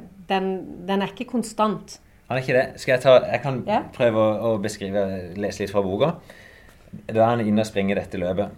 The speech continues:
Speaker 2: og, og han tenker her da: Selv om beina beveger seg igjen, var de tjue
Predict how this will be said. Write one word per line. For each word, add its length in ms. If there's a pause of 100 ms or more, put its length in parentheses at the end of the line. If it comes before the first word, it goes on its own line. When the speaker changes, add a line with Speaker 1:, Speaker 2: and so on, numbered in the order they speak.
(160)
Speaker 2:
og, 440
og 200
han 200
tenker 320
her 160
da: 140 (260)
Selv 220
om 60
beina 320
beveger 280
seg 180
igjen, 200 (180)
var 280
de 340
tjue 600